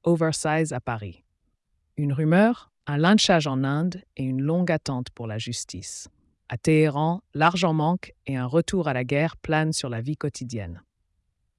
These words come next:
Ringo Starr, j'ai fait toutes mes erreurs sur scène. La Chine a résisté aux tarifs de Trump,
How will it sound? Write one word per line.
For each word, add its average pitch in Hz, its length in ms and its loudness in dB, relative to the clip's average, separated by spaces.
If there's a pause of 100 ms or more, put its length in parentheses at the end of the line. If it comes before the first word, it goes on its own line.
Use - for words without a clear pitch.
(140)
Ringo 156 320 2
Starr, 123 460 -2 (380)
j'ai - 140 -4
fait 147 140 -2
toutes - 260 -2
mes 214 220 6
erreurs 175 320 4
sur - 180 -4
scène. 92 420 -4 (560)
La 131 100 -2
Chine 208 280 4
a 165 60 4
résisté 180 440 2
aux 180 80 4
tarifs 170 360 0
de 151 80 -2
Trump, 110 420 -6